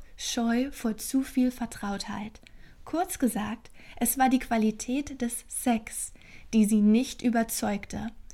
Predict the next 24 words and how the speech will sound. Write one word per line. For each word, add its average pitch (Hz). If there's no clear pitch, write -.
Wie 247
eine 240
Frau 240
es 254
ausdrückte, 208
ich -
zitiere 233
sie 196
hier, 180
„Wenn 247
es 254
nicht 240
um 233
ihr 254
Vergnügen 233
geht, 190
ist -
es -
logisch, 233
dass 208
sie 202
es 220
nicht 202
wollen.“ 196